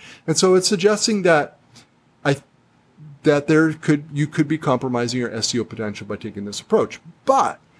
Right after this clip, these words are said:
I don't think you, I don't think the person, Brett McKay, his wife behind Art of Manliness, are gonna, are gonna say, "Well, boy, I think we made a big mistake here." I don't think they would ever say that. I think, I think what they've done is they've created a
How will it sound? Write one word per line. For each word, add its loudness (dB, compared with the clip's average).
I 4
don't 4
think 2
you, 0
I 2
don't 4
think 0
the 0
person, 0
Brett 0
McKay, 2
his -6
wife 4
behind 0
Art 4
of 2
Manliness, 0
are -4
gonna, -2
are -2
gonna -2
say, 4
"Well, 2
boy, 2
I 2
think -2
we 0
made 2
a -2
big -8
mistake 0
here." -4
I -4
don't 0
think -2
they -2
would -4
ever -2
say -4
that. -8
I -6
think, 0
I 4
think 4
what 2
they've 0
done 2
is 2
they've -2
created 0
a -4